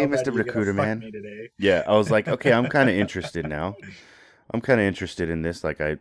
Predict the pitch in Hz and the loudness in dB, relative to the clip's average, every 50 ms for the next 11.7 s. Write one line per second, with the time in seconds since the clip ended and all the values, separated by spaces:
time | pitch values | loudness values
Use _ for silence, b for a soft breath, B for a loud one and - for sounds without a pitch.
0 | - 65 80 85 82 78 - - 92 87 87 76 57 - 90 87 82 80 80 76 | -6 -4 -2 -2 -2 -4 -4 -4 -2 -2 -2 -4 -6 -6 -6 -4 -4 -4 -6 -6
1 | 71 78 73 73 69 71 71 71 - 71 69 - 73 71 71 69 - - 67 64 | -6 -8 -8 -8 -6 -6 -8 -8 -8 -10 -10 -10 -12 -12 -12 -12 -14 -14 -14 -14
2 | 65 - 71 71 71 71 - - - - 69 - - 71 73 73 71 69 62 55 | -12 -8 -6 -6 -6 -6 -8 -12 -14 -12 -12 -10 -8 -8 -8 -8 -8 -10 -10 -14
3 | 50 _ _ _ _ _ - - 76 76 73 71 67 64 62 - _ _ _ _ | -18 _ _ _ _ _ -12 -8 -6 -6 -6 -6 -8 -10 -14 -18 _ _ _ _
4 | _ _ - 78 80 85 90 87 82 78 71 80 78 73 71 - - - 87 80 | _ _ -12 -10 -6 -4 -4 -2 -4 -4 -4 -6 -6 -6 -6 -8 -8 -8 -6 -6
5 | 80 82 82 78 76 67 76 76 76 78 76 69 67 73 69 73 73 - 80 78 | -4 -4 -4 -4 -4 -4 -4 -4 -2 -4 -4 -6 -8 -10 -10 -10 -10 -8 -6 -4
6 | 78 78 76 67 - - 90 90 90 92 85 82 - - 85 85 85 82 82 78 | -4 -4 -4 -6 -6 -6 -6 -6 -6 -8 -10 -10 -10 -8 -8 -6 -2 -2 -2 -2
7 | 71 - B B B B B B B B B B B - 78 78 76 73 71 69 | -2 -6 B B B B B B B B B B B -2 0 0 0 0 -2 -4
8 | - - - 73 - 87 87 78 82 78 - - 85 80 76 71 - 82 78 76 | -6 -10 -16 -16 -12 -10 -8 -6 -6 -8 -6 -6 -6 -6 -6 -6 -6 -6 -8 -6
9 | - 78 76 71 - - - 69 78 76 73 73 71 71 69 73 71 71 67 - | -6 -8 -8 -8 -10 -14 -12 -10 -8 -8 -6 -8 -8 -8 -8 -8 -8 -10 -10 -10
10 | - 107 107 104 101 101 92 87 - _ _ _ _ _ b b b b b b | -8 -4 -4 -2 -2 -2 -4 -6 -10 _ _ _ _ _ b b b b b b
11 | b b - - 73 76 73 71 71 71 69 69 67 62 | b b -10 -6 -4 -4 -4 -4 -4 -4 -6 -8 -10 -14